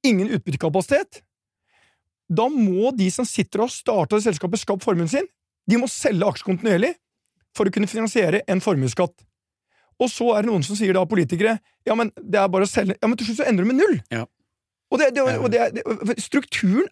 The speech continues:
Speaker 1: er feil! Altså, innretningen er feil.
Speaker 2: Ja.
Speaker 1: Og hvis ikke man finner løsninger på,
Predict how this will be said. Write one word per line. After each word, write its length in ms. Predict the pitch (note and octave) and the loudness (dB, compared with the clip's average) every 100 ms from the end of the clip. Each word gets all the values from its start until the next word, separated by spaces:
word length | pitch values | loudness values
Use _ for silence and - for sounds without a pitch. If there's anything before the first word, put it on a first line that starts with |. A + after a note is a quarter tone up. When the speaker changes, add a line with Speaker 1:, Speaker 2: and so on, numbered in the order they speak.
| D#3 | -2
Speaker 1:
er 240 | F3 C4 | -2 -4
feil! 400 | - - G4 D4+ - | -4 0 2 2 0
Altså, 160 | G3+ - | -2 0
innretningen 560 | - A3 F3+ F#3+ - D#4+ | 2 2 2 0 -2 -2
er 160 | G#3+ C#4+ | -2 -2
feil. 380 | - G#4 C4+ B2 - - | 0 0 0 -2 -10 -6
Speaker 2:
Ja. 80 | A2+ | 0
Speaker 1:
Og 80 | |
hvis 140 | C4+ C#4 | 0 0
ikke 140 | F3 | -2
man 120 | F3+ A#3 | -2 -2
finner 240 | G#3 A#3+ | -2 2
løsninger 360 | B3 D#3+ E3 E3 | 0 0 -4 0
på, 180 | G#3+ | 0